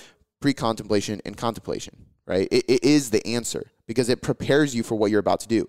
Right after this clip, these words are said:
It allows you to be more consistent, which is why you won't relapse after twenty-one days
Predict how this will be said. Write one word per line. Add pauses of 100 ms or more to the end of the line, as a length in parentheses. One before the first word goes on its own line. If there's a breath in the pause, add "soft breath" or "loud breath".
(260 loud breath)
It
allows
you
to
be
more
consistent,
which
is
why
you
won't
relapse
after
twenty-one
days